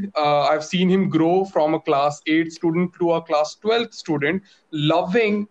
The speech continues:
medical history, medical sciences, and everything related to the medical field, whether it be physiology, psychology, or any other aspect regarding the medical field. He's just very interested.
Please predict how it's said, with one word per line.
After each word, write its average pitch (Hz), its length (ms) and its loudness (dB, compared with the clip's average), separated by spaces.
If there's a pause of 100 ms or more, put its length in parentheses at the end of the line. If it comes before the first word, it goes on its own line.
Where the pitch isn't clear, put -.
medical 170 520 0
history, 180 440 -2
medical 160 360 0
sciences, 185 760 -2
and 170 180 -2
everything 196 400 0
related 165 380 0
to 156 80 0
the 147 80 -2
medical 143 320 -2
field, 208 280 -6 (320)
whether 156 280 0
it 165 240 0
be 160 160 0
physiology, 160 800 -2
psychology, - 920 -6
or 185 240 0
any 202 180 2
other 185 180 2
aspect 156 360 -2
regarding 151 540 -4 (380)
the 151 180 2
medical 151 320 0
field. 139 240 -6
He's 196 160 2
just 254 160 -2
very 175 260 0
interested. 147 520 -4